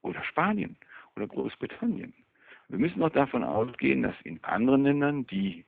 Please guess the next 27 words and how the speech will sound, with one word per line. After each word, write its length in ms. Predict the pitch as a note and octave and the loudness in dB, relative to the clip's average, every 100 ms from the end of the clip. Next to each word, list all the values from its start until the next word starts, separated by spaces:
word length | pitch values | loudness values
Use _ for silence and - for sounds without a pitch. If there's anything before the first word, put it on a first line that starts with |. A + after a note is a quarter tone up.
| - | -14
wie 220 | D#2+ D#2+ | -12 0
wir 360 | A2+ E3 F3+ - - - _ _ _ _ _ - _ | 10 10 10 -2 -12 -20 _ _ _ _ _ -20 _
auf 300 | - - D3 | 6 10 10
der 260 | - G#2+ G2 | 10 6 6
Menschenwürde 840 | - G#2 A#2 A2+ G#2 G#2 G2+ G2 - - | 0 -2 -2 -2 2 4 4 2 0 4
und 360 | E3+ B2+ G#2 | 8 8 6
der 100 | F#2+ | -2
Menschenrechte 640 | F#2 F#2 - - F#2+ - | -4 -6 -6 -6 -6 -6
ihrer 140 | - - | -6 -6
Verfassung 500 | - - - - - | -10 -14 -18 -16 -10
aufgebaut 500 | C2 - A#2 A2 A2+ | -8 -6 -6 -6 -4
haben, 220 | A2+ G#2+ | -4 2
die 520 | A#2 A#2 - C#2 - - - | 6 6 4 -8 -10 -16 -18
zum 160 | - E2 | -16 -12
Teil 220 | - F#2+ | -10 -8
Mitglied 340 | F2+ G2+ - F#2+ | -8 -6 -6 -6
der 80 | |
Europäischen 420 | D#2 - - - - | -6 -8 -10 -14 -12
Union 360 | - D#2 F#2 | -12 -8 -6
sind, 200 | B2 C3+ - - - - | -4 -6 -6 -14 -14 -10
mit 240 | B2+ - | -10 -4
guten 500 | D3+ G#3+ C4+ B3+ A#3+ | 6 8 8 6 4
Gründen 600 | A3 A#3+ A#3+ B2+ A#2 F#3+ - - - - | 6 6 6 4 2 0 -6 -20 -20 -6
die 120 | - | -4
Embryonenforschung 1200 | B2+ C#3 B2 A#2+ A#2+ B2+ D3 - C3 C#3+ - D#2 | 0 0 2 2 2 0 -2 -4 -4 -2 -4 -4
erlaubt 460 | - F#2+ A#2+ A#2 - | -2 6 6 6 -2
wird. 540 | - F2+ D3 G#2 - | -4 10 10 10 -2